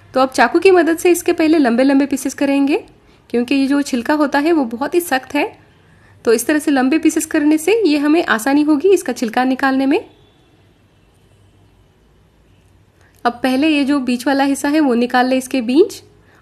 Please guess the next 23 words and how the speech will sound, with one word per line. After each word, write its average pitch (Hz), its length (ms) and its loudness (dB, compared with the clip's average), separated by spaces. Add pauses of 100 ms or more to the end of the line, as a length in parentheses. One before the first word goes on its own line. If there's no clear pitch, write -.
(120)
और 349 240 0 (120)
हल्के 247 240 0
हाथ 277 200 4
से 311 180 -2
ये 311 140 4
शेल 240 240 -2
निकालेंगे। 262 600 0 (3750)
इसी 285 180 -2
तरह 330 200 4
से 359 160 0
हमें 330 360 0
सारे 262 320 0
पीसेस 302 340 -2
के 311 100 -2
इस 294 120 -4
तरह 294 160 -2
से 320 200 -2
शेल 311 280 0
और 247 160 0
ये 254 120 -2
बीज 240 280 -2
निकालना 254 400 -2
है 320 240 -2